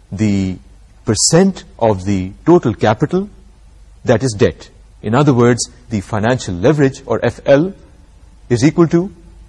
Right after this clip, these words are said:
the debt divided by the total assets. You will recall from financial accounting that total assets is equal to debt plus equity. So, the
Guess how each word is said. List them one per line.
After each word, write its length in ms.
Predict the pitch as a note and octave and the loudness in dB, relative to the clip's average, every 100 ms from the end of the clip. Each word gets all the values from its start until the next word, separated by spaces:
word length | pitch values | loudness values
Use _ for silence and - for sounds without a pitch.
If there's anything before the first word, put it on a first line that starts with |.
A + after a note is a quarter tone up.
| - - - | -20 -20 -16
the 380 | G2 A#2 G#2 G2 - F#2+ | -4 -2 0 -4 -8 0
debt 340 | C3+ - - - - - - - - - - - - | 2 2 -4 -20 -20 -20 -20 -20 -20 -20 -20 -12 -4
divided 460 | A2+ B2+ F#3 D#3+ | 0 2 2 0
by 320 | G2+ F#2+ C#3 - - - | -2 -2 -4 -10 -20 -4
the 80 | C#3 | -2
total 340 | C3 A2 A#2 | 0 0 0
assets. 500 | A2+ G#2 F#2+ - - - - - - - - - - - - | -2 -4 -6 -10 -12 -14 -20 -20 -20 -20 -20 -20 -20 -20 -6
You 100 | A#2+ | 0
will 100 | A#2+ | 0
recall 360 | G2+ - E3 F3 | 2 4 4 4
from 160 | A#2+ | 0
financial 400 | G2+ G#2+ G#2 G#2 | -4 -2 -2 -4
accounting 420 | F2+ C#3+ E3 F3 | -2 0 2 0
that 140 | G#2+ - | -2 0
total 240 | C3+ - - | 0 0 -2
assets 380 | C3+ - D#3+ | -2 -2 -6
is 120 | A2 G#2+ | -6 -6
equal 240 | - G#2 | -4 -4
to 240 | A#2 D#3+ F3 - - - - | -4 -6 -8 -20 -20 -20 -2
debt 240 | C3 C#3+ | 0 0
plus 220 | - F#2+ - | -2 -4 -2
equity. 360 | D3 E3 G3 - - - - - | 0 0 -2 -10 -20 -20 -20 -20
So, 420 | - - D3+ E3+ E3+ - - | -8 0 2 2 -2 -14 -12
the 400 | G#2 A2+ G#2+ G2+ | -4 -2 0 -2